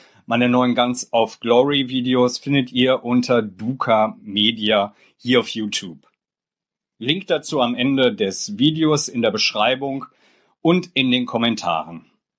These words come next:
Wenn ihr meine neuen Guns of Glory Videos sehen möchtet, abonniert Duca Media auf YouTube.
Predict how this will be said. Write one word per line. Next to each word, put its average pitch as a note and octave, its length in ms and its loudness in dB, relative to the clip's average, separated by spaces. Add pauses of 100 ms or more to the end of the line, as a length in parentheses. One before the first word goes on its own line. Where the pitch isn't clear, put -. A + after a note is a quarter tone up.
(360)
Wenn D#3+ 160 0
ihr G3 80 -2
meine F3+ 260 0
neuen D#3+ 300 2
Guns D3+ 260 0
of D3+ 200 0
Glory D3 360 4
Videos B2+ 440 2
sehen D#3+ 340 2
möchtet, C3+ 480 2
abonniert B2+ 760 0
Duca A#2+ 500 0
Media A2 680 2
auf G#2+ 280 0
YouTube. G2+ 640 -6